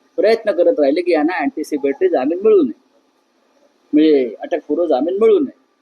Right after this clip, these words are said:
आता हे फरार गुन्हेगार, त्यांच्या भाजपच्या भाषेमध्ये, आमच्या भाषेत नाही, हे सगळे फरार गुन्हेगार आज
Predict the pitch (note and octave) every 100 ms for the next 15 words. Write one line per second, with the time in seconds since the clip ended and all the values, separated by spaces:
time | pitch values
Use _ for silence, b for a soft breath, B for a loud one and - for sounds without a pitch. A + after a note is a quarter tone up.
0 | _ _ _ _ _ _ _ _ _ -
1 | C4+ D4 A#3+ F3 G#3+ B3+ - E3 A#3 A#3+
2 | F#3+ G3 F3+ B2+ - _ - E3 D#3 C3+
3 | C#3+ F#3 F#3 G#3 D3 C3 D#3+ A#2 - C#3+
4 | D3 E3+ C#3+ - - G2 - _ _ _
5 | _ - G#3+ B3 - G3 G3 B3+ D4 A3+
6 | A3+ A#3+ G3+ F#3+ F3+ F#3 A3+ G3 G#3